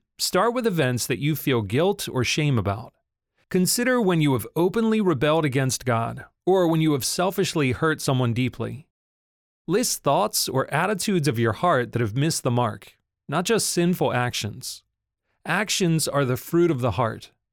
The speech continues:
God looks at your heart and mind too. See the Great Commandment. List harms caused by sinful inaction too. Apathy, laziness, indifference, et cetera. Loving God and loving your neighbor as yourself is an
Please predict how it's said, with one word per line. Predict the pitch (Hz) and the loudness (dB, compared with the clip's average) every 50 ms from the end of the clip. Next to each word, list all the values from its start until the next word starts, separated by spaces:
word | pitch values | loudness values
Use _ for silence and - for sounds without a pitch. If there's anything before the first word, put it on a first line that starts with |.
| _ _ _ _ | _ _ _ _
God | - 170 202 240 220 | -2 0 0 2 2
looks | 196 185 175 - - - | 2 0 0 0 0 -2
at | 143 120 | -2 0
your | 117 117 110 | 0 0 0
heart | 101 - - 170 180 190 - - | -2 0 0 0 2 2 0 -2
and | 139 120 | -2 0
mind | 120 131 151 156 139 117 113 110 98 | 0 2 2 0 0 0 0 -2 -2
too. | - - 139 120 110 92 101 107 - _ _ _ _ _ _ _ | 0 0 0 0 -2 -4 -8 -14 -16 _ _ _ _ _ _ _
See | - - - 208 | -6 -4 -2 0
the | 190 202 | 0 0
Great | 143 175 185 170 147 | 0 2 0 0 0
Commandment. | - - 143 131 131 131 120 101 - - - - - _ _ _ _ _ _ _ _ _ _ _ _ _ _ _ _ | -2 -2 0 2 0 0 0 -2 -6 -8 -12 -20 -20 _ _ _ _ _ _ _ _ _ _ _ _ _ _ _ _
List | - 190 240 254 - - - | -4 -2 -2 -2 -2 -4 -2
harms | - 185 185 190 190 185 175 - | 0 2 2 2 2 2 0 0
caused | - 165 147 139 139 123 107 | 0 0 0 2 0 -2 0
by | 117 117 117 | 0 0 0
sinful | 110 - - - 180 180 175 - 160 131 | 0 -2 0 0 0 0 2 2 0 0
inaction | - - 151 156 147 139 143 135 - - - 101 95 92 | 0 0 0 0 0 0 0 -2 -4 -4 -2 -2 -2 -2
too. | - - 123 104 - 110 104 - _ _ _ _ _ - | -2 -2 -2 -2 -4 -8 -14 -18 _ _ _ _ _ -4
Apathy, | 147 151 160 - 180 - - 175 165 170 175 156 - _ _ | -2 -2 0 0 -2 -2 0 0 0 0 -2 -4 -8 _ _
laziness, | 127 131 147 165 175 165 147 175 160 156 156 160 156 - - - - _ - | -2 0 2 2 2 2 2 2 2 2 2 0 0 -2 -4 -6 -8 _ -2
indifference, | 131 123 107 143 156 165 - 180 175 180 180 - - - - _ _ | -2 0 0 0 -2 -2 0 0 0 0 0 -2 -6 -8 -10 _ _
et | 123 117 - | -8 -6 -2
cetera. | - 151 131 131 113 107 101 107 110 - _ _ _ _ _ _ _ _ _ _ _ _ _ _ _ - | 0 0 2 2 0 -2 -4 -8 -14 -18 _ _ _ _ _ _ _ _ _ _ _ _ _ _ _ -2
Loving | 151 165 202 226 277 262 233 | 0 0 2 2 0 2 2
God | 185 147 135 131 135 135 | 4 4 4 2 2 0
and | - 131 131 131 127 | 0 -2 -2 0 2
loving | 143 156 160 196 214 | 2 2 2 2 2
your | 214 196 | 2 2
neighbor | 165 143 135 135 127 143 131 | 2 2 2 2 2 2 2
as | 123 113 - - | 0 0 0 0
yourself | 113 104 - - 143 123 104 95 90 - | 0 0 0 2 2 2 2 0 -2 -4
is | - 135 113 135 | -6 -4 -2 -2
an | 120 113 | -2 -2